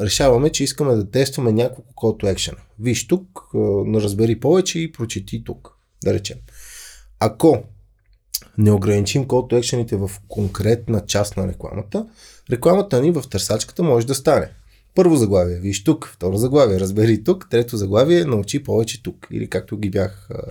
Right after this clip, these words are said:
казал преди малко. Съответно, м, трябва да осмисляме от гледна точка на потребителите кое е важното. А, и тук отваряме една скоба.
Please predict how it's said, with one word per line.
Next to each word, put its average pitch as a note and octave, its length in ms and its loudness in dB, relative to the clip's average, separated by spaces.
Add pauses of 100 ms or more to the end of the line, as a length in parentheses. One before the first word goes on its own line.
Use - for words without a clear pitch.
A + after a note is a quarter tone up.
(420)
казал G2 280 0
преди F#2+ 200 -4
малко. - 360 -4 (420)
Съответно, D#3 760 2 (220)
м, - 180 -8 (220)
трябва C3 220 4
да B2 100 -2
осмисляме A#2 560 0
от A#2+ 160 -2
гледна A#2+ 180 0
точка B2 280 -4
на A2 100 -2
потребителите G#2 760 -2
кое F#2+ 240 -2
е F2+ 60 -2
важното. - 500 -6 (440)
А, G2 400 2 (580)
и G#2 240 -4
тук - 480 -2
отваряме A#2 460 2
една G#2 180 2
скоба. B2+ 580 -2